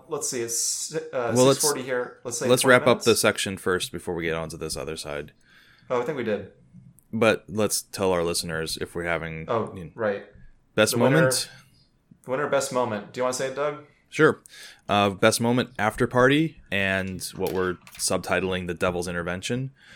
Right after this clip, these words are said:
Speaker 2: Uh, runner, runners up, Sayonara Wild Hearts, specifically for Wild Hearts Never Die, and Outer Wilds for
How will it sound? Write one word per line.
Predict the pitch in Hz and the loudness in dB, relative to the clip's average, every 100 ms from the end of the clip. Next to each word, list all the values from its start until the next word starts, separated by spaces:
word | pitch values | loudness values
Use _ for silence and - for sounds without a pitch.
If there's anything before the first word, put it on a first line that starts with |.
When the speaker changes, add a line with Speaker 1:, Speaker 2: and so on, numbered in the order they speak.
| - - _ | -20 -20 _
Speaker 2:
Uh, | 95 90 | -2 2
runner, | 92 104 104 107 | 2 4 4 2
runners | 104 110 104 92 | 0 0 2 4
up, | 117 - - _ | 2 2 -18 _
Sayonara | - 104 107 107 101 | 0 2 2 4 4
Wild | 101 107 | 4 4
Hearts, | 117 135 - | 4 2 2
specifically | - - - 104 107 107 - 98 | -4 -4 -4 -2 0 -2 0 -2
for | - 90 | 0 0
Wild | 90 92 | 2 2
Hearts | 82 80 | -2 -2
Never | 85 80 | -6 -4
Die, | 92 113 131 139 - - | -4 -2 -2 -6 -10 -4
and | 101 101 101 95 | -2 0 -2 -2
Outer | 110 117 110 | 0 4 4
Wilds | 90 82 80 - | 2 0 -4 -8
for | - 87 87 87 | -6 -4 -2 -2